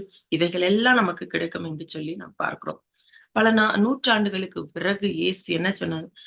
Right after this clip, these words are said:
"நானே உலகத்திற்கு ஒளியா இருக்கிறேன், என்னை பின்பற்றுகிறவன்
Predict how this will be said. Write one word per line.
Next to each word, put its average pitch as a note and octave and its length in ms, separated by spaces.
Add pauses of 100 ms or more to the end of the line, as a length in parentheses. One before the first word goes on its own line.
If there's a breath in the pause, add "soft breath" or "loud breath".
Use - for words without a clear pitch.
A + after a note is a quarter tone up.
(200 loud breath)
"நானே F3+ 500
உலகத்திற்கு F3+ 640
ஒளியா F3+ 380
இருக்கிறேன், F3+ 440 (380 soft breath)
என்னை C4 280 (260)
பின்பற்றுகிறவன் F#3+ 760